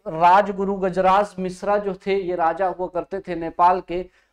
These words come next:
वो यहाँ पे आपको देखने को मिलेंगे and he was aided by the चंद्रशेखर उपाध्याय। और दूसरे सिग्नेचरी अगर ईस्ट इंडिया कंपनी की बात की जाए तो ईस्ट इंडिया कंपनी से जो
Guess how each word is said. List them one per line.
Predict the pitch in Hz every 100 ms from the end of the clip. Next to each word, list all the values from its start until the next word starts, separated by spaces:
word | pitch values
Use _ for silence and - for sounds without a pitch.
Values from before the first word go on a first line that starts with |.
| -
वो | 190 196 240
यहाँ | 226 208 196
पे | 202
आपको | 185 180 175
देखने | 175 175 175 175
को | 175
मिलेंगे | 170 202 190 196 220 - -
and | 214 202
he | 254
was | 254 247
aided | 208 214 226 226
by | 214 208
the | 226
चंद्रशेखर | - 233 233 233 226 196 196 214
उपाध्याय। | 202 185 180 160 147 180 156 - _ -
और | 208
दूसरे | 180 220 247 269
सिग्नेचरी | 254 208 202 196 220 208
अगर | 202 220
ईस्ट | 220 226 -
इंडिया | 214 208 214
कंपनी | 196 190 202 214
की | 208
बात | 196 185 185 196
की | 185
जाए | 202 185 - _ _ -
तो |
ईस्ट | 220 233 214
इंडिया | 196 208 214
कंपनी | 185 185 214 247 269
से | 262 180 190 - _ _
जो | 185